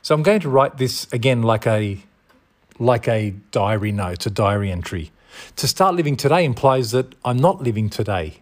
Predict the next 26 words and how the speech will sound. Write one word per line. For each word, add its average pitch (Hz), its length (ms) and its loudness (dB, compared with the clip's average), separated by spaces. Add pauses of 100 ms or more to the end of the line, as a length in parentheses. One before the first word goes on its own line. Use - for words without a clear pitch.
(600)
I 139 80 2
think 160 200 2
the 139 80 -2
Stoic 202 440 2
argument 139 480 0
for - 80 -8
this 104 260 -6
is 143 120 -4
to 127 120 -4
say 131 280 0
that 120 160 -2 (260)
whatever 185 340 4
takes 170 380 0
us 147 140 -4
off 139 160 2
our 117 120 2
path 120 360 0
of 107 80 -4
virtue 107 580 -4
distracts - 640 -2
us 110 140 -2
from 113 220 -6
living 113 340 -4
our 104 100 -4
best 98 400 -10
life. 104 500 -6